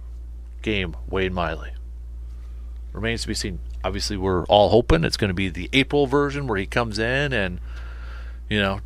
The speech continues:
doesn't, uh, he's not gonna give up a whole lot of, you know, walk. I mean, in April, he gave up a total of four walks. He had three in one game,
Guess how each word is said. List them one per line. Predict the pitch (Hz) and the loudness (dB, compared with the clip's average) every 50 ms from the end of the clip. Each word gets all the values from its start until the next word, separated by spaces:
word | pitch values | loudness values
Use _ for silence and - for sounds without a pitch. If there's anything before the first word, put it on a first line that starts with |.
| - - - - - | -10 -12 -2 4 6
doesn't, | 123 123 117 131 131 117 104 - 127 | 6 6 6 4 2 2 2 4 8
uh, | 123 117 117 113 110 98 - - - - - - - - | 10 10 12 10 10 8 6 2 -4 -6 -8 -10 -12 -12
he's | - - | -6 0
not | 117 120 127 123 - - - - - - - - - - - - - - - - - - - - - - | 4 4 4 4 2 -4 -12 -12 -12 -12 -14 -14 -14 -14 -14 -12 -12 -12 -12 -12 -12 -12 -12 -12 -6 -2
gonna | - 131 120 120 | -2 0 2 4
give | 110 123 117 | 4 6 6
up | 127 127 - | 6 6 6
a | 117 101 | 4 4
whole | 87 117 123 127 123 | 4 4 4 6 6
lot | 123 123 123 123 | 8 8 8 8
of, | 120 113 98 90 - | 6 4 2 0 -2
you | 104 101 | -2 -2
know, | 92 85 | -2 -2
walk. | 82 - 107 117 123 - 117 | 0 2 4 4 4 4 0
I | 110 | -2
mean, | 101 104 101 87 - - - - | -2 -2 -4 -4 -6 -8 -8 -4
in | - 147 143 - - | -2 -2 -2 0 2
April, | 131 147 160 160 - 110 101 | 2 2 2 4 2 2 2
he | 101 120 | 0 0
gave | 117 135 135 135 | 0 2 2 2
up | 143 143 | 2 0
a | 117 | -2
total | - - - 127 123 123 - | -2 -2 0 2 2 2 2
of | - - | 2 0
four | - - - 110 113 113 101 | -2 -2 0 4 4 4 6
walks. | 92 95 92 - - - - | 6 6 4 4 2 0 0
He | 107 | 0
had | 101 - | 0 0
three | - - - 131 151 147 | -2 -4 -2 0 2 2
in | 123 107 98 | 0 0 0
one | 90 104 113 104 95 92 | 0 0 0 0 0 0
game, | 92 90 92 85 - | 0 0 0 0 -2